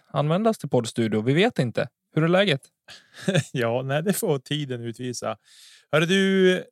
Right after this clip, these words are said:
Speaker 2: läget är bra, tycker jag. Jag har nyss, ganska nyss kommit hem från,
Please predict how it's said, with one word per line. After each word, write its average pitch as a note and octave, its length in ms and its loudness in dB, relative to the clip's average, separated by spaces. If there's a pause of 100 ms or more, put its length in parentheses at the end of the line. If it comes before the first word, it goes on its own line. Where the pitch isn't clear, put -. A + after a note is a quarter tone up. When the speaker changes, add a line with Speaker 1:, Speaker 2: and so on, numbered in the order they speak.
(140)
Speaker 2:
läget F3 500 -2
är F3 80 -6
bra, A3 560 2 (340)
tycker F#3+ 220 -6
jag. G#3 180 -2 (220)
Jag D#3+ 120 -4
har D3+ 400 -4
nyss, - 560 -8
ganska C3+ 320 -4
nyss F#3+ 260 -2
kommit D#3+ 300 -4
hem D3+ 240 -2
från, C3+ 500 -8